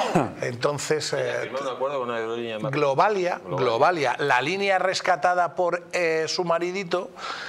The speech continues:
Speaker 1: eh, ha firmado un acuerdo, eh, con una aerolínea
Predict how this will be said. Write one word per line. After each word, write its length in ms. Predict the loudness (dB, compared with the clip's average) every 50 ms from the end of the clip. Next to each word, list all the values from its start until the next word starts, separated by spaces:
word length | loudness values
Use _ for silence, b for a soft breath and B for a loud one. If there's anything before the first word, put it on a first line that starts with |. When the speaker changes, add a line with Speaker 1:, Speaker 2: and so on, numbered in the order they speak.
| B B B -4 -2
Speaker 1:
eh, 400 | 0 2 2 2 2 2 2 0 2 2
ha 120 | 2 2 2
firmado 580 | 0 -2 -4 0 0 0 2 2 0 0 -2 -4 -4
un 220 | -4 -2 0 0
acuerdo, 720 | 0 0 0 0 2 2 2 0 0 -2 -4 -4 -4 -6 B B B B B B B -8 -4
eh, 920 | -2 0 0 2 2 0 0 0 -2 -4 -4 -6 -6 -6 -6 -6 -8 -6 -2
con 200 | -2 0 0 2
una 320 | 2 2 2 4 4 4
aerolínea 760 | 4 2 2 0 0 0 -2 -2 -2 -2 0 0 0 0 -2